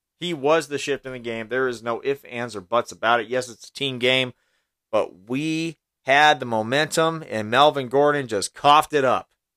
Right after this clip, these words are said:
Fourth fumble of the season already. I mean, you know, we signed him. One reason is he used to play with Russell Wilson. He wanted to come back and play with Russell Wilson 'cause he played with him in college.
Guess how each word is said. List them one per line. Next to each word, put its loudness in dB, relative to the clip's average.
Fourth 0
fumble 0
of -4
the -6
season -8
already. -8
I 0
mean, -2
you 0
know, -2
we -6
signed 0
him. -8
One -2
reason -4
is -10
he -12
used -10
to -20
play -2
with -8
Russell -2
Wilson. 0
He -6
wanted -6
to -20
come -8
back -4
and -16
play 0
with -4
Russell -4
Wilson -2
'cause -12
he -18
played -4
with -6
him -16
in -20
college. 0